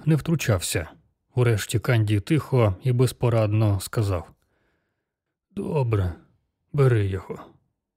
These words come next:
Навіть не глянув на пса. Ліг на тапчан, скрестив руки під головою і втупився у стелю. Карлсон вийняв із кишені короткий шкіряний ремінець. Схилився,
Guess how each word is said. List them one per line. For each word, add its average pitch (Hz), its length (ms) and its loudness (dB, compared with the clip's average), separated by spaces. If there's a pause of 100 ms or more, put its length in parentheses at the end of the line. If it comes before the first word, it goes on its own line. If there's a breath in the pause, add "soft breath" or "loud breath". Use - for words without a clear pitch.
(500)
Навіть 143 440 2
не 131 140 8
глянув 120 400 4
на 117 120 4
пса. - 320 -6 (580)
Ліг 156 220 2
на 120 100 4
тапчан, 131 500 0 (160)
скрестив - 680 -2
руки 131 340 -2
під 107 180 -2
головою 104 680 2 (100)
і 131 140 2
втупився 117 920 0
у 131 80 -2
стелю. 87 420 -4 (1700)
Карлсон 170 600 2
вийняв 156 460 6
із 143 140 -2
кишені 139 460 2
короткий 147 640 2
шкіряний 110 600 2
ремінець. 110 680 0 (460)
Схилився, 120 800 0